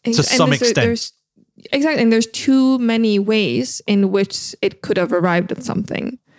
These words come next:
Speaker 1: Like, one plus one equals two, two minus one equals one, okay, you've got back to where you came from, but it's not like that in this case. It's not like input goes here, output comes here. It's, it's such a enormous, as you said, chaotic system.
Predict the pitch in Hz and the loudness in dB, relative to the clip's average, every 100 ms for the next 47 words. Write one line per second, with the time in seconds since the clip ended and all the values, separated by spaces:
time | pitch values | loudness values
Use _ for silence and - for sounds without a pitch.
0 | _ _ _ - 180 - 226 240 226 220 | _ _ _ -2 0 0 0 2 0 0
1 | 214 214 202 202 - 202 196 214 202 202 | 2 2 2 -2 2 0 2 0 2 4
2 | 196 196 196 190 190 190 - 185 180 - | 2 0 0 0 0 -2 0 0 0 -2
3 | 202 196 190 - 180 196 185 - 196 175 | 0 0 0 -2 -4 -2 -6 -4 -4 -2
4 | 170 220 214 196 185 170 185 214 208 - | -2 -4 -4 -4 -4 -4 -6 -10 -10 -10
5 | - 196 208 - - - - 180 - - | -6 -4 -4 -4 -4 -4 -4 -2 -4 -8
6 | - - - - 214 202 233 - 180 185 | -12 -8 -10 -8 -4 -4 -4 -4 -4 -4
7 | _ _ _ 220 208 - 196 - - 190 | _ _ _ 2 2 2 0 -2 -2 0
8 | 190 - 226 214 - 190 196 - - 185 | 0 0 0 0 0 -2 -4 -18 -8 -6
9 | 180 - 269 262 233 208 - - - - | -6 -6 -2 -2 -2 -6 -8 -12 -10 -12
10 | - - 226 220 - - 196 - _ - | -12 -6 -4 -4 -4 -4 -6 -8 _ 0
11 | 196 202 214 214 196 - - 87 202 214 | 2 4 2 2 -2 -6 -8 -4 -4 -4
12 | 285 294 - 220 220 202 - - - - | -4 -6 -6 -4 -4 -8 -8 -10 -10 -16